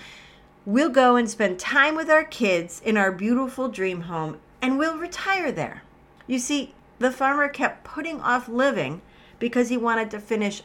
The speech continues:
all of his work first. And in his eyes, his wealth was more important than everything else. Well, as we know, tomorrow isn't promised. And remember, Pastor Dennis was helping the farmer's wife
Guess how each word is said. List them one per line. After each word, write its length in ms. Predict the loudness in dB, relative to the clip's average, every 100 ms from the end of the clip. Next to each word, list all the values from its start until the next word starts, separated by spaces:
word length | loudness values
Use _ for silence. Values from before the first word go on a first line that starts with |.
| 2
all 240 | 4 4 2 -4
of 120 | -2
his 220 | -4 -2
work 340 | -2 -2 -2 -14 -14
first. 560 | 0 2 2 -6 -18 -20 -20 -20 -20 -20 -20 -20 -2
And 220 | 0 0 0
in 180 | 0 0
his 300 | 0 -2 2
eyes, 640 | 2 4 2 0 -4 -14 -20 _ -6
his 320 | 4 4 4
wealth 640 | 0 6 6 6 0 -8 -20 -4
was 200 | -4 0
more 300 | 2 2 2
important 560 | -2 0 0 0 -6 -8 -2
than 160 | -2
everything 600 | 0 -2 -2 -4 -6 -6 -2
else. 420 | -4 -4 -16 -20 -20 -20 -20 -4
Well, 340 | 6 6 6 2
as 160 | -4
we 160 | -2 -2
know, 320 | 0 0 -2 -6 -20 -20 -20 -16
tomorrow 720 | -2 4 6 8 8 4 2
isn't 480 | 0 0 0 -6 -8 -14
promised. 640 | -6 -4 -4 -12 -18 -20 -20 _ -20 -20 -8
And 140 | -6 -2
remember, 580 | 0 0 0 -2 -6 -10 -20 _
Pastor 460 | -2 0 0 -2 -6
Dennis 640 | 0 2 2 -4 -8 -6
was 200 | -6 -2
helping 380 | -4 -2 -6 -6
the 100 | -8
farmer's 580 | -2 0 2 0 -2
wife 480 | -2 0 0 -2 -8